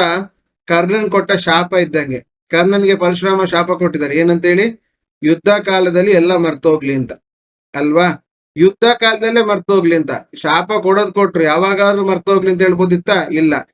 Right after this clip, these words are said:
ಯುದ್ಧ ಕಾಲ ಯಾವಾಗ ಅಗತ್ಯ ಬೀಳುತ್ತೋ ಆವಾಗ ನಿನ್ಗೆ ಮರ್ತೋಗ್ಲಿ ಅಂತ.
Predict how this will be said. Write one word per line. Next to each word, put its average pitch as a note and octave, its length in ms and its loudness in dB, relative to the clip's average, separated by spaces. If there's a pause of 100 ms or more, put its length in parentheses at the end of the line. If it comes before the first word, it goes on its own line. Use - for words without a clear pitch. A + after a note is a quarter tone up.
(220)
ಯುದ್ಧ F3 240 2
ಕಾಲ G3+ 360 2
ಯಾವಾಗ F#3+ 500 2
ಅಗತ್ಯ G3 420 0
ಬೀಳುತ್ತೋ F3 680 -2 (240)
ಆವಾಗ G#3 360 0
ನಿನ್ಗೆ G#3 200 -2
ಮರ್ತೋಗ್ಲಿ E3+ 600 2
ಅಂತ. C3+ 120 -8